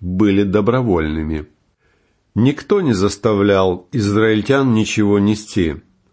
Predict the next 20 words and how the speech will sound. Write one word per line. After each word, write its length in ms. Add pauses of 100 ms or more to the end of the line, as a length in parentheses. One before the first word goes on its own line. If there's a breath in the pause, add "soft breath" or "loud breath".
(140)
Эти 280
приношения 840
не 240
десятина, 1000 (240 soft breath)
а 520
добровольное 1000
пожертвование. 1120 (300)
Кроме 280
золота, 440
серебра 560
и 80
меди, 420 (200 loud breath)
они 220
могли 440
бы 140
также 520
нести 440
и 20
другие 460
вещи. 640